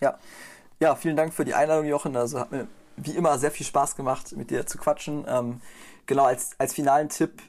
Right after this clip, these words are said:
ähm, zum Thema Schmetterlingsfotografie, ähm, ist wirklich,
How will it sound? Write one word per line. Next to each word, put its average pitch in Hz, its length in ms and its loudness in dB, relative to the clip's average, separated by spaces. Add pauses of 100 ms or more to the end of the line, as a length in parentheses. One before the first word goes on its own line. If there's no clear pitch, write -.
(140)
ähm, 120 500 -2 (240)
zum 131 160 -8
Thema 131 240 0
Schmetterlingsfotografie, 120 1300 -6
ähm, 117 340 -6
ist - 180 -6
wirklich, 135 500 -2